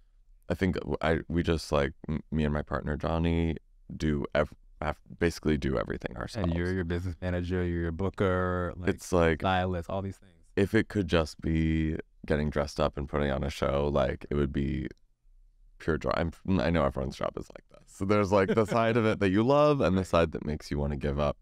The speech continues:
Speaker 2: Right.
Speaker 1: But I think the, I mean, I, I, I can't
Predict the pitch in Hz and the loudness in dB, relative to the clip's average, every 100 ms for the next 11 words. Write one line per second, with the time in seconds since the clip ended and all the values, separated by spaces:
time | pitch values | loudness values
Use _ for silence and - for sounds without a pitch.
0 | - 90 - _ _ - 82 76 - _ | -16 -20 -20 _ _ -2 0 0 -4 _
1 | _ _ - 82 - 90 - 80 80 78 | _ _ -6 -4 0 -2 -2 -2 0 2
2 | 76 76 73 - _ - - _ _ - | 0 -2 -4 -8 _ -20 -20 _ _ -20
3 | _ - - 92 95 82 - 73 - - | _ -20 -4 2 4 2 0 -4 -2 -4
4 | - - | -4 -8